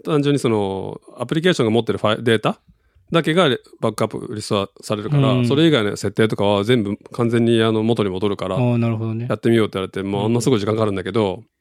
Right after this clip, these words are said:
Speaker 1: やってみたら、
Speaker 2: 直った。
Speaker 1: 直った。
Speaker 2: うん。
Speaker 1: 全部きれいに直った。
Speaker 2: うん。
Speaker 1: うん。おかしくなったらそれやるという。あと、ブル-、<laughs> Bluetoothか。Bluetoothを、がおかしくなるから、よく。
Speaker 2: うん。
Speaker 1: Bluetoothがか-、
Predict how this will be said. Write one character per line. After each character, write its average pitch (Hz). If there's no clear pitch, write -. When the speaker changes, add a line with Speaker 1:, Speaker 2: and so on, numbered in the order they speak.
Speaker 1:
や 113
っ 110
て 117
み 113
た 98
ら、 92
Speaker 2:
直 113
っ -
た。 -
Speaker 1:
直 98
っ -
た。 -
Speaker 2:
う 139
ん。 123
Speaker 1:
全 113
部 95
き -
れ 101
い -
に 87
直 87
っ -
た。 -
Speaker 2:
う 131
ん。 123
Speaker 1:
う 120
ん。 110
お 139
か 170
し -
く 139
な 107
っ -
た 95
ら 87
そ 104
れ 101
や 98
る 101
と -
い -
う。 -
あ 165
と、 285
ブ 147
ル-、 247
<laughs> -
Bluetooth 302
か。 104
Bluetooth 151
を、 120
が 127
お 110
か 127
し -
く 120
な 107
る 101
か 95
ら、 107
よ 98
く。 -
Speaker 2:
う 135
ん。 117
Speaker 1:
Bluetooth 170
が 120
か-、 117